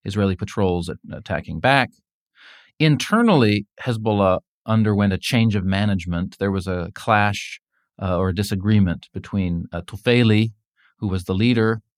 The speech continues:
and Abbas al-Musawi, who was the military commander, his deputy, really.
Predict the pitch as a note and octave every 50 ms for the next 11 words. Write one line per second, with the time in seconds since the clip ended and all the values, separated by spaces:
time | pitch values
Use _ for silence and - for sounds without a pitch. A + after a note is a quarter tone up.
0 | _ _ _ _ _ - - G2 - G2 G2 F2 G2+ G2+ G2+ G2+ - - - -
1 | F#2+ F#2 G2+ A#2+ B2 - C3+ B2 A2+ A2+ A2 G#2+ G#2 G#2 G#2 G#2 G#2+ G2 F#2 F#2
2 | F2+ F2+ F2 F2+ F2+ - G2 F#2 G2+ B2 C3+ B2 - - G#2 F#2+ F2+ - G2 F#2
3 | F2 F2 F2 F#2 F#2+ F2 G#2 F2 - A2 G#2 G#2 A2+ G2+ E2 E2 D#2 D2+ D2+ D#2
4 | E2 E2+ G2 A2